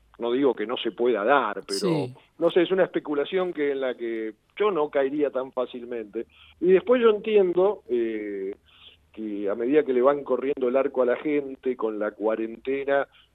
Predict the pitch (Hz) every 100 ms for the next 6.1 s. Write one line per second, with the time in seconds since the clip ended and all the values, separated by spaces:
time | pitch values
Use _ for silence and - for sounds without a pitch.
0 | - 110 - 110 107 131 147 123 110 101
1 | 107 143 117 120 127 123 104 117 208 196
2 | 147 113 127 127 113 107 127 165 185 160
3 | - 127 110 107 - - 107 - 131 113
4 | 110 107 - - 117 _ 151 165 156 -
5 | 127 120 - - - _ - 107 98 87